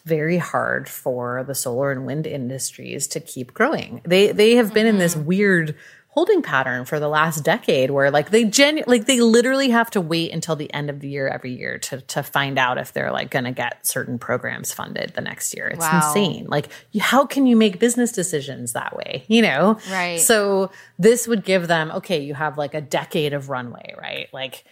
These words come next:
Speaker 1: you can, you can take a breath and you can actually build out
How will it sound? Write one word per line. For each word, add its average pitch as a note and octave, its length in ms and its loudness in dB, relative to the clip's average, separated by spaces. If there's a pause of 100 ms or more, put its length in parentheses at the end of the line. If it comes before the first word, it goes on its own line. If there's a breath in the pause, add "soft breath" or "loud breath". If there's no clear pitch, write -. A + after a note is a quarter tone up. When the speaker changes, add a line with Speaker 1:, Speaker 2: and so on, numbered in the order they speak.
(120 soft breath)
Speaker 1:
you E3+ 140 -6
can, D3+ 420 -4 (280 soft breath)
you G3+ 120 0
can A3 120 6
take C4 220 4
a B3 60 4
breath - 480 -2
and E3+ 140 -2
you E3 80 -8
can E3 100 -4
actually E3 540 0
build D#3 420 4
out C#3 380 0